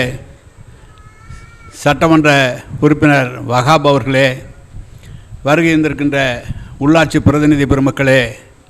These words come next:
பெரியோர்களே, இஸ்லாமிய பெருமக்களே, தாய்மார்களே, அனைவருக்கும் வணக்கம். மத நல்லிணக்கத்தை பற்றி இன்றைக்கு பேச்சு போட்டி நடந்து, நாளைக்கு மாநாடு நடத்துகிற இந்த நிகழ்ச்சியிலே நானும் பங்கேற்க வேண்டும் என்று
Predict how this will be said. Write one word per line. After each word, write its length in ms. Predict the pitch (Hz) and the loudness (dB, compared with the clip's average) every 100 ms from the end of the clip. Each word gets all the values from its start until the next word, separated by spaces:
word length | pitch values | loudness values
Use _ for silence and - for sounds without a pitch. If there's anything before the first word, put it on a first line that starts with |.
| - - _ - _ - | -20 -20 _ -20 _ 4
பெரியோர்களே, 580 | 151 165 151 135 139 135 135 123 | 6 6 4 4 2 2 -2 -6
இஸ்லாமிய 400 | 156 165 160 151 | 0 2 4 2
பெருமக்களே, 440 | 143 143 139 139 135 131 | 2 0 0 0 0 2
தாய்மார்களே, 540 | 131 151 143 123 139 127 | 4 4 2 2 0 0
அனைவருக்கும் 440 | 131 139 135 139 123 | 2 2 2 0 0
வணக்கம். 380 | 127 127 101 - - - - - - _ _ _ _ _ _ _ _ _ _ - 120 | 0 0 -2 -4 -20 -20 -20 -20 -20 _ _ _ _ _ _ _ _ _ _ -16 2
மத 220 | 135 160 156 | 4 6 6
நல்லிணக்கத்தை 640 | 147 156 151 147 143 131 131 143 | 4 4 2 0 -2 -2 0 0
பற்றி 240 | 131 151 110 110 - - - - - - - - - - _ - - - | 2 0 0 -6 -18 -20 -20 -20 -20 -20 -20 -20 -20 -20 _ -20 -20 0
இன்றைக்கு 320 | 151 156 127 139 107 | 4 4 4 0 4
பேச்சு 280 | 147 156 156 135 | 4 4 2 2
போட்டி 200 | 139 139 | 0 0
நடந்து, 220 | 135 135 165 147 | -2 -2 0 2
நாளைக்கு 340 | 143 135 131 120 | 0 0 -2 0
மாநாடு 340 | 131 156 151 143 | 2 2 2 2
நடத்துகிற 380 | 139 135 135 127 127 117 | 2 0 0 0 0 -2
இந்த 140 | 135 127 | -2 0
நிகழ்ச்சியிலே 460 | 135 156 147 147 139 127 | 2 0 2 2 2 2
நானும் 260 | 147 147 135 | 4 4 2
பங்கேற்க 420 | 139 151 143 135 131 | 2 2 2 0 2
வேண்டும் 340 | 151 143 110 - - - - - - - 139 | 2 2 -2 -10 -20 -20 -20 -20 -20 -10 -4
என்று 160 | 151 | 0